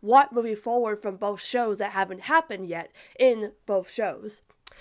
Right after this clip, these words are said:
So starting off with some of the comments here on, uh, this post I made on Casa Loud Chat's Twitter. The first one's from Burster M S G, who just writes, "Sid episode" a bunch of <laughs> times.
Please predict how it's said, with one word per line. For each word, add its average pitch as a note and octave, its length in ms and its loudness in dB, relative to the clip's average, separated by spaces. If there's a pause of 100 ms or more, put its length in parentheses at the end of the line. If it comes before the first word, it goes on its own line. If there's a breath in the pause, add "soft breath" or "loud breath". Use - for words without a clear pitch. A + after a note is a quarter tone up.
(140 loud breath)
So A#3 100 -4
starting C#4+ 360 4
off C#4 200 2
with B3+ 100 -2
some A#3+ 140 -2
of G#3+ 60 -10
the G#3+ 80 -6
comments C#4+ 540 -2
here F#3+ 340 -4
on, F#3+ 420 -2 (260 soft breath)
uh, F#3+ 140 -2
this F#3+ 160 -4
post A3+ 300 -6
I G3 80 -2
made F#3+ 160 -2
on G3 100 -4
Casa F#3+ 320 -8
Loud F3 240 -4
Chat's E3 260 -10
Twitter. D4 440 -4 (320 loud breath)
The A#3+ 80 -2
first D4 220 4
one's C4+ 120 0
from B3+ 160 -2
Burster A#3+ 420 0
M G#3+ 200 0
S A3 140 -2
G, A3+ 240 -4
who G#3 120 0
just G#3 260 -2
writes, G3+ 320 0 (160 soft breath)
"Sid B3+ 280 4
episode" A3 520 2
a F#3+ 60 2
bunch G3 300 -2
of - 40 -10
<laughs> - 300 10
times. C4 320 4